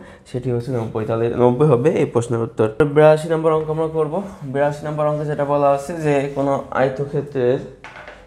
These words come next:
বিরাশি নম্বর, একটি আয়তাকার কক্ষের ক্ষেত্রফল হচ্ছে একশো বিরানব্বই বর্গ মিটার।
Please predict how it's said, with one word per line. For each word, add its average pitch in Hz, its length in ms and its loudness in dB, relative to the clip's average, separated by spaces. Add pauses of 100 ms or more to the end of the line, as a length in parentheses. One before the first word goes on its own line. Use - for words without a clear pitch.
(760)
বিরাশি 120 480 4
নম্বর, 120 380 0 (380)
একটি 185 360 0
আয়তাকার 143 440 4
কক্ষের 143 300 0
ক্ষেত্রফল 151 440 -6
হচ্ছে 170 300 0
একশো 143 200 -2
বিরানব্বই 135 400 2
বর্গ 120 300 4
মিটার। 117 320 -2